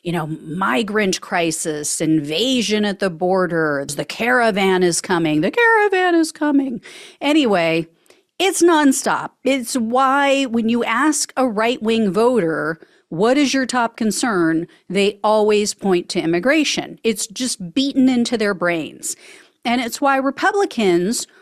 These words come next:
are in the process right now of impeaching the Department of Homeland Security Secretary, Alejandro Mayorkas.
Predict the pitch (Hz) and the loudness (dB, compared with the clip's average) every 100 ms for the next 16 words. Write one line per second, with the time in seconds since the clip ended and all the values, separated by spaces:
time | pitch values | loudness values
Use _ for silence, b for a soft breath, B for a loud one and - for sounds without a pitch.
0 | b 240 254 262 262 294 359 349 262 233 | b 0 2 2 2 2 2 2 2 0
1 | 214 180 180 269 311 320 349 320 220 196 | 0 -2 0 0 4 4 6 6 4 2
2 | 202 b b b 254 254 262 240 - 277 | 0 b b b 0 2 2 2 0 -2
3 | 294 - 302 285 240 226 220 262 254 247 | -2 0 2 4 2 0 0 0 -2 0
4 | 247 220 214 208 208 202 196 - - 202 | -2 -2 -2 -2 0 -2 -2 -6 -6 -2
5 | 185 175 160 - 160 - 156 160 143 95 | -2 -2 -4 -6 -6 -6 -6 -4 -6 -8
6 | - _ _ - 202 240 240 254 233 220 | -18 _ _ -4 0 0 0 0 0 2
7 | 220 214 202 202 190 180 170 170 - - | 2 2 0 -2 -2 0 0 -2 -4 -8
8 | - - | -6 -6